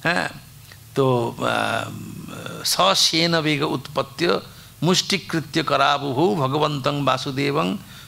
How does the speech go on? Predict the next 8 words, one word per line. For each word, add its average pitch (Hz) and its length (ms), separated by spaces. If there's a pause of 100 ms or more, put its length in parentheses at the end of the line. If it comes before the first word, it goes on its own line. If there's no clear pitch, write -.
(100)
ক্রুদ্ধ 156 320
বক্ষস্য 139 680
ভাদত 135 640 (1040)
নাচলত 156 680 (400)
তৎপ্রহারেণ 151 1000
মালা 131 460
হতৈব 123 480
দ্বীপ 117 460